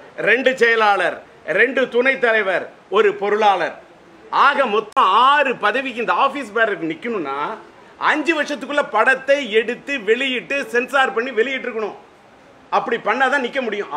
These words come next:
ஆனால் இவர்கள் மூன்று பேருமே, இவர்கள் மூவருமே, இதுல வந்து, அஹ், திரு ம-, தலைவராக தேர்ந்தெடுக்கக்கூடிய முரளி அணியில் இருந்த ராதாகிருஷ்ணன் அவர்களும் பொருளாளராக தேர்ந்தெடுக்கப்படுவதா அன்னைக்கு வேட்புமனு தாக்கல் பண்ண சந்திரபாபு ஜெயின் அவர்களும்,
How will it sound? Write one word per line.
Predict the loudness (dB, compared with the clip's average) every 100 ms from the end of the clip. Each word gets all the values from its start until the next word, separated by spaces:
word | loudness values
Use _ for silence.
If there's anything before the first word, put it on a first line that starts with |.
| 0
ஆனால் | 2 2 0 -2
இவர்கள் | -6 -6 -6
மூன்று | -4 -4
பேருமே, | -4 -4 -4 -4 -6 -14 -20 -20 -20 -4
இவர்கள் | 0 0 0 -2
மூவருமே, | 0 2 2 0 -2 -4 -18 -20 -20 -20 _ _ _ -20 _ _
இதுல | -2 0 0
வந்து, | 0 -2 2 2 2
அஹ், | 2 2 2 2
திரு | 2 2 0 0
ம-, | -2 0
தலைவராக | 0 2 2 0
தேர்ந்தெடுக்கக்கூடிய | 0 0 0 -4 -4 -2 -2
முரளி | 0 -2
அணியில் | -2 -2 -4
இருந்த | -4 -2
ராதாகிருஷ்ணன் | 0 2 0 -2 -8 -6
அவர்களும் | -6 -6 -8 -10 -20 -20 -20 0
பொருளாளராக | 2 4 4 4 2 0 0
தேர்ந்தெடுக்கப்படுவதா | 0 0 -2 -4 -4 -4 -2 -2
அன்னைக்கு | -2 -2
வேட்புமனு | -4 -6 -6 -6
தாக்கல் | -4 -6 -6 -6
பண்ண | -4 -4 -6 -18 -6
சந்திரபாபு | -2 0 0 0 2
ஜெயின் | 0 2
அவர்களும், | -2 -4 -8